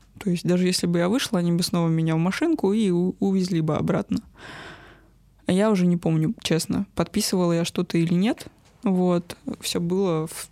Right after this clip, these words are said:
ну, в каких-то вспышках, туманах вообще. И следующая, значит, э, сцена.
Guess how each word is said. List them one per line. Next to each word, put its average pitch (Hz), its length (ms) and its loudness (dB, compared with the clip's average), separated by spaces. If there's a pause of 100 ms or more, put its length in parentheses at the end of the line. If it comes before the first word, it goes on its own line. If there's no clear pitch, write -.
(280)
ну, 175 220 2
в 160 80 -6
каких-то - 460 -6
вспышках, - 560 -6
туманах 170 500 0
вообще. 156 540 0
И 151 260 2 (540)
следующая, 180 520 0
значит, 170 480 -2
э, - 160 -2
сцена. 160 600 -2